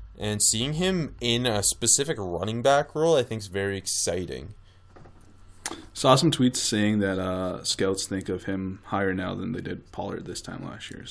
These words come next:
Speaker 2: which makes
Speaker 1: I have
Speaker 2: sense.
Speaker 1: him higher right
Speaker 2: And,
Speaker 1: now
Speaker 2: uh,
Speaker 1: than I had Pollard at this time last year, for sure.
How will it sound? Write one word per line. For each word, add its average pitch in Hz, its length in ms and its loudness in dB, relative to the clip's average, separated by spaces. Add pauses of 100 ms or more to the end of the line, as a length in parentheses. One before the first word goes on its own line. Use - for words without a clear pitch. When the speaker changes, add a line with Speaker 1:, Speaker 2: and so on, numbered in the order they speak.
(120)
Speaker 2:
which - 240 6 (320)
makes 156 240 8
Speaker 1:
I - 20 6
have 180 160 8
Speaker 2:
sense. 147 120 -2
Speaker 1:
him 135 60 -4
higher 127 300 4
right 113 100 6
Speaker 2:
And, 113 80 2
Speaker 1:
now 107 120 2
Speaker 2:
uh, - 40 0
Speaker 1:
than 101 120 2
I 101 60 0
had 95 160 -2
Pollard 92 360 0
at 85 120 -8
this 90 200 -6
time 90 280 -8
last 85 260 -10
year, - 80 -10
for - 160 -12
sure. 104 280 -8